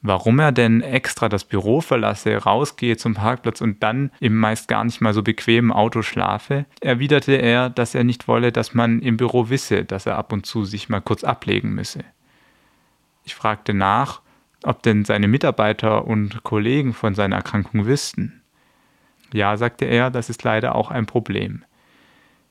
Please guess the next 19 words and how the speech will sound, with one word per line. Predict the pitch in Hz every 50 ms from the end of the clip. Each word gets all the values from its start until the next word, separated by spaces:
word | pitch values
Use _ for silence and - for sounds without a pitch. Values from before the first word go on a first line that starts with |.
| _ _
Ich | - -
habe | 107 104 101 113
es | 113 104
bewusst | - _ - 110 110 123 139 - - - -
nicht | - 120 127 135 - - - - -
publik | - - 117 - 123 135 - -
gemacht." | - - 113 - - 95 110 - - - - _ _ _ _ _ _ _ _ _ -
Er | 113
sagte | 113 107 - - 113
sinngemäß, | 107 110 117 113 110 110 113 110 110 - - - - - - - - - _ _ _ _ _ _ _
"Ich | 117 - -
würde | - 131 127 131 127
mich | 123 120 117 - - - _ _ _
unwohl | - 143 147 160 160 143 135 143 143 139
fühlen, | - - - 139 143 139 139 139 139 123 110
wenn | 117 113 120 -
alle | - 120 113 113 110
das | 107 98 98 - - -
wissen. | 110 113 131 135 - - 151 151 156 156